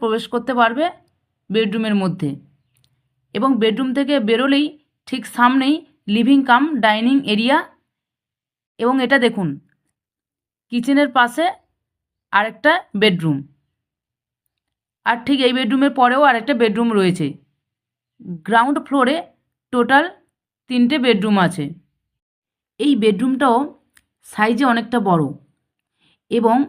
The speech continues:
বেডরুমে দেখুন ফ্লোরে টাইলস বসানো আছে আর ওয়ালে পট্টি করে রং করা আছে। এই বেডরুমের মধ্যে ওয়াল অ্যাটাচ করা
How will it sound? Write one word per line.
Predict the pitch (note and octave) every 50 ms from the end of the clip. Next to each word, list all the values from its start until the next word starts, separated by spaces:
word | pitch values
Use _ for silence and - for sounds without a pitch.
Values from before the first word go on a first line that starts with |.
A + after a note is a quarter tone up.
| - _ _ _ _ _ _ _ _ F3+
বেডরুমে | F3 A3 G#3+ G3+ B3+ B3+ C4+ C#4 A3+ A#3+
দেখুন | A#3+ A#3+ B3 C#4 D#4 F4 - - _ _ _ _ _ _ _ _ _ _ _ _ _ _ _ _ _ _
ফ্লোরে | A3 A#3+ B3+ C4 C4 C#4 D4 D#4 - - _ _ _
টাইলস | - G#3 G#3 A#3 A#3+ A#3 A#3 B3+
বসানো | B3+ B3 C4+ C4 C4+ C4+ B3+
আছে | B3+ - E4 F4+ G4+ - _ _ _ _ _ _ _ _ _ _ _ _ _ _ _ _ _ _ _ _ _ _
আর | G#3 G#3+ A3+ B3 B3 A#3+
ওয়ালে | - A3 A3 A3+ A#3+ A#3 B3+ D4+ F4 - - _ _ _ _ _ _ _
পট্টি | A#3 A3 A3 - - C4 A#3+ C4
করে | C#4 D4+ F4 G4 - - _ _ _ _
রং | G3 G3+ G#3+ G#3+ G#3 G#3
করা | G#3+ G3+ G3 F3+ E3+
আছে। | E3 E3 - D3 C#3 C#3 - _ _ _ _ _ _ _ _ _ _ _ _ _ _ _ _ _ _ _ _ _ _ _ _ _ _ _ _ _ -
এই | C4+ C#4+ B3+
বেডরুমের | A3+ A#3+ A#3+ - C4 C4 C#4 D4 C#4+ C#4
মধ্যে | C#4+ B3+ G#3+ G#3+ A#3 B3 D4 D#4 - - _ _ _ _ _ -
ওয়াল | G#3+ A3+ B3 C#4 D4 C#4
অ্যাটাচ | A3+ A3+ A#3 C4+ C4+ C4 -
করা | - D4 C#4+